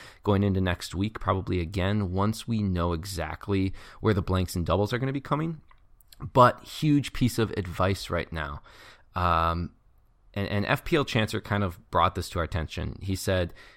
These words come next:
uh, "Chip strategy talk is increasing, but is it too early for that?" Remember, uh, he remembers bringing in guys from bl-, for blank game week thirty-one last year that didn't really,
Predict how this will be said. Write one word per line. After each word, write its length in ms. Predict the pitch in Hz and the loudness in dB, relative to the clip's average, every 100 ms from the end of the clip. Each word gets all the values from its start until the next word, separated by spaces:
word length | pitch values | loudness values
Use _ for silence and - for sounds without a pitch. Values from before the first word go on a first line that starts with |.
| _ | _
uh, 200 | 98 87 - | -2 0 -2
"Chip 260 | - 165 - | -2 -2 -2
strategy 640 | - 120 110 110 113 113 | -2 0 2 0 -2 -4
talk 340 | - - 95 | -2 0 2
is 120 | 110 113 | 0 -2
increasing, 580 | 120 - 82 - 78 | -2 -2 -4 -4 -6
but 160 | 78 90 | -2 -2
is 140 | 87 | -2
it 180 | 98 - | -4 -6
too 380 | - - 143 175 | -6 0 0 0
early 520 | - 101 87 78 82 - _ | -2 -2 0 -2 -4 -8 _
for 280 | - 104 87 | -6 -2 0
that?" 460 | 87 80 - - - - - - | 0 -4 -6 -16 -20 -20 -12 -2
Remember, 560 | 98 131 139 76 87 _ - _ _ - | 2 4 2 -2 -4 _ -20 _ _ -12
uh, 440 | - 90 90 90 87 | -2 2 2 2 2
he 120 | 107 | 2
remembers 360 | 117 117 120 92 | 4 4 2 -2
bringing 360 | - 120 151 | 0 0 0
in 100 | 151 | 0
guys 280 | 131 104 110 | 0 0 0
from 160 | - 92 | 0 -2
bl-, 180 | 90 92 - | -2 -4 -4
for 160 | 107 | -4
blank 300 | 90 98 110 | 0 2 0
game 140 | 113 104 | 0 -2
week 100 | 98 | -2
thirty-one 400 | - 98 92 85 | -2 -2 -2 -2
last 340 | 85 127 131 90 | -2 -4 -4 -2
year 80 | |
that 180 | 85 82 | -2 -2
didn't 240 | 98 95 - | -4 -4 -4
really, 480 | 71 87 - 95 | -6 -4 -6 -10